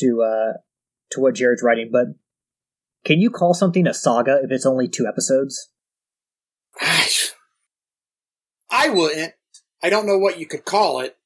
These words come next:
Speaker 2: I wouldn't call it a saga. I mean, most sagas you institute with three or more. Maybe that's just how we've been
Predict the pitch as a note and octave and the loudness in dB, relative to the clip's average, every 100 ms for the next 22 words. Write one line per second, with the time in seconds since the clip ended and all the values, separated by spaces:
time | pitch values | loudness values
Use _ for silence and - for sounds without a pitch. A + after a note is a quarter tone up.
0 | - E3 F#3 F3 C#3+ C3+ D#3+ C3+ - - | -2 2 2 2 -4 -2 0 0 -2 0
1 | D#3+ F3 A#2+ A#2+ - _ _ _ _ _ | 4 4 2 -6 -10 _ _ _ _ _
2 | _ _ _ _ _ _ _ _ _ _ | _ _ _ _ _ _ _ _ _ _
3 | _ C#3+ C#3+ C#3+ D3+ F3 - F3 D3+ D3+ | _ -6 -4 -2 2 2 2 4 4 4
4 | D3 C#3 - D3+ - _ E3 D3+ C3 - | 2 2 0 -8 -10 _ -8 -6 -6 0
5 | D#3+ C#3 C3 - D#3 D#3 B2+ D#3 D3 A#2 | 0 0 -4 -2 0 0 2 2 0 -2
6 | - _ _ _ _ _ _ _ _ _ | -10 _ _ _ _ _ _ _ _ _
7 | _ _ _ _ _ _ _ _ _ _ | _ _ _ _ _ _ _ _ _ _
8 | C#3+ D3 D#3 D#3+ D#3 D3+ D#3+ - - C#3+ | -2 2 2 2 2 0 -2 -2 0 2
9 | D3+ C3+ C#3+ B2 D3 C#3 C3 A#2+ | 2 0 -8 -4 -2 -2 -4 -10